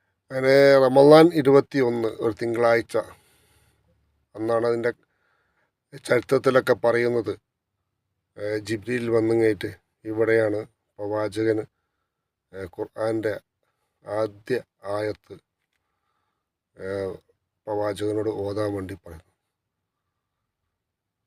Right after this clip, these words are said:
അങ്ങനെ അതാണ് ഈ ജബൽ നൂർ, ഈ മലക്കുള്ള, ഈ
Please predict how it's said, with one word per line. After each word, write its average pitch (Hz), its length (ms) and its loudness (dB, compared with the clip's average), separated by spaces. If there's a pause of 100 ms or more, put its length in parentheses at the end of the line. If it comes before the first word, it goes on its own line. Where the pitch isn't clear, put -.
(960)
അങ്ങനെ 101 200 -6 (100)
അതാണ് 107 280 -2 (140)
ഈ - 20 -6 (160)
ജബൽ 117 280 -4 (100)
നൂർ, 117 120 -2 (100)
ഈ - 20 0 (120)
മലക്കുള്ള, 120 520 -2 (1600)
ഈ 110 40 -2